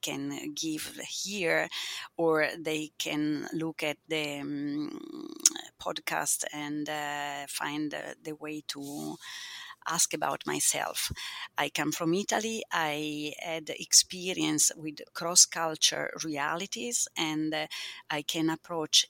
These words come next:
easily, uh, I speak almost four languages, and I can approach people from different cultures, trying to be as much as empathetic I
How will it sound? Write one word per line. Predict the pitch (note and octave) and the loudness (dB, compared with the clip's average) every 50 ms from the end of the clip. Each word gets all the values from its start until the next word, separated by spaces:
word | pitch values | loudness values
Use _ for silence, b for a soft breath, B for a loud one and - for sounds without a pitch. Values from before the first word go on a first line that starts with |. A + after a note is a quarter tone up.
| _ - | _ -12
easily, | - F#3+ F#3+ F#3+ D#3 D#3+ E3 D3+ D#3 D3 D3 D3+ D#3 - - - | -10 -6 -2 0 0 0 0 0 0 0 -2 -2 -4 -6 -6 -6
uh, | E3+ E3 D#3 D#3 D3 D3 D3 - - | -4 -4 -4 -4 -4 -6 -6 -8 -6
I | - | -4
speak | D#3+ - - E3 - D#3+ | -4 -4 -4 -4 -2 0
almost | D#3+ D#3+ D#3 D3 - - | 0 2 4 6 4 4
four | - E3 D#3 D3+ | 4 2 -2 -2
languages, | D#3 D#3+ F#3 G3 G3 F#3+ E3+ D#3+ D3+ D#3 D#3+ E3 E3 - B B B B B B B B | 0 2 2 4 2 2 0 0 0 0 0 0 -2 -2 B B B B B B B B
and | - F3+ E3+ E3 E3+ E3+ | 0 2 4 4 4 4
I | E3+ E3+ E3 | 2 2 0
can | - - G3+ F#3+ F3 | 0 0 2 4 4
approach | E3 D#3+ - - E3 D#3 D3 C#3+ - - - - | 4 2 -2 -4 -4 -4 0 4 6 6 6 4
people | - - D#3+ D3+ - - - C#3+ C#3+ C#3 C#3 - - - B B B B B B | 0 -6 -6 -6 -8 -6 -6 -4 -4 -2 -4 -6 -8 -10 B B B B B B
from | B - - E3 D3+ D3 C#3+ - - | B -2 0 2 2 2 2 0 -2
different | - F#3+ - - - E3+ D3+ D3 C#3+ C#3+ - | -2 0 0 2 2 2 0 0 0 -2 -2
cultures, | - C#3+ C#3+ C#3+ C#3+ - - - - D3 D3 C#3+ - - - - | -2 -2 -2 2 4 4 4 6 4 2 2 4 4 2 4 4
trying | - - E3+ D#3+ E3 E3 - | 4 6 6 6 4 4 2
to | - D#3+ | 0 -4
be | C#3 D3 D3+ D3 D3+ - - - - - | -2 -2 -2 -2 -2 -4 -8 -12 -10 -6
as | F3 D#3 D3 - E3+ | 0 4 6 6 6
much | E3 D#3+ E3 - - - | 4 2 4 4 4 4
as | - D3+ D3 D3 - - - - | 4 0 0 0 0 0 -2 -8
empathetic | - D#3+ D#3+ D#3+ - D#3 D3 - - C#3+ C#3 - - D#3 - - | -8 -6 -6 -4 -4 -4 -4 -4 -4 -6 -6 -6 -8 -8 -4 -4
I | - D3 C#3 | -4 -4 -4